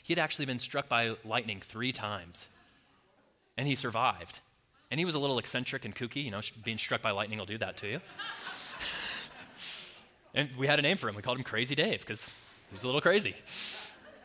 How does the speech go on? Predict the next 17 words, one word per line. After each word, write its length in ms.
But 160
you 80
get 220
this 140
sense, 760
right? 320
When 120
you 100
hear 360
lightning 540
fifty 380
yards 420
away 220
from 240
you, 180
the 160
boom! 340